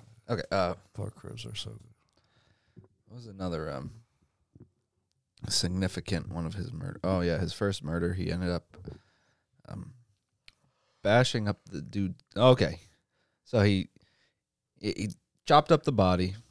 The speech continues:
Speaker 1: put it in garbage bags. He was gonna take it to the landfill, throw it away. Well, he's on his way. He, he'd been drinking that night. He was an alcoholic.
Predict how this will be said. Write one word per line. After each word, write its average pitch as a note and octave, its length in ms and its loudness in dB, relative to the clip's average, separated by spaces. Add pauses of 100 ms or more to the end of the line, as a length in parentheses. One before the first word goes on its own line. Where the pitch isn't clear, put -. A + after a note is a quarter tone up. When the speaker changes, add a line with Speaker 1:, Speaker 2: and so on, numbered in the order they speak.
Speaker 1:
put B2 140 2
it A#2 40 6
in A#2 120 4
garbage F2+ 380 0
bags. F2 420 -2
He - 60 -4
was G2 100 -2
gonna F2 140 -2
take F#2+ 180 -2
it - 80 -10
to - 80 -4
the E2 80 -4
landfill, F2+ 560 -4 (1200)
throw F2+ 220 -4
it D2+ 60 -6
away. C#2+ 300 -8 (920)
Well, A2 100 0
he's G#2 120 2
on F#2+ 120 4
his F2 120 -2
way. E2+ 160 0
He, G2 180 -2 (180)
he'd G#2 160 -10
been F#2 160 -2
drinking G#2 440 -2
that A#1 160 -8
night. D#2 200 -6
He D#3 120 4
was F3+ 100 8
an G#2 100 4
alcoholic. - 680 -8